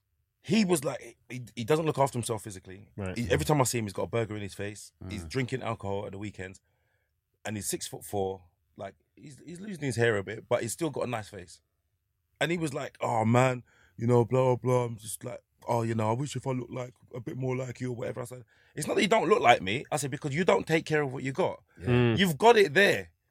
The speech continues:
Speaker 1: You're six-foot-four. You've got
Speaker 2: Yeah.
Speaker 1: a good face. You've
Speaker 3: Mm.
Speaker 1: got a good skin. Like, you got the money to, to go and train, but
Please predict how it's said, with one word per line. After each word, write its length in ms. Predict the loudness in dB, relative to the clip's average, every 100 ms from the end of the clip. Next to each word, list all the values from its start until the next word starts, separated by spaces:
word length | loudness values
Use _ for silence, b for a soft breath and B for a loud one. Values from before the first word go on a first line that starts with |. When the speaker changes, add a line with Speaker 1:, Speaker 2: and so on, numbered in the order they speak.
| _
Speaker 1:
You're 120 | 4
six-foot-four. 760 | 8 8 8 6 4 6 8 8
You've 140 | 6 4
got 80 | 6
Speaker 2:
Yeah. 80 | 6
Speaker 1:
a 40 |
good 240 | 6 4 4
face. 500 | 4 4 2 -4 -8
You've 120 | 2 6
Speaker 3:
Mm. 20 |
Speaker 1:
got 100 | 6 6
a 40 |
good 200 | 4 6
skin. 420 | 4 4 0 -2 -18 _ _ _
Like, 260 | 6 6 4 _ _ _ _ _
you 140 | 0 6
got 140 | 8
the 60 | 8
money 280 | 4 2 2
to, 220 | -2 -4
to 140 | -6
go 180 | -2 0
and 60 | 0
train, 280 | -4 -6 -6
but 120 | -10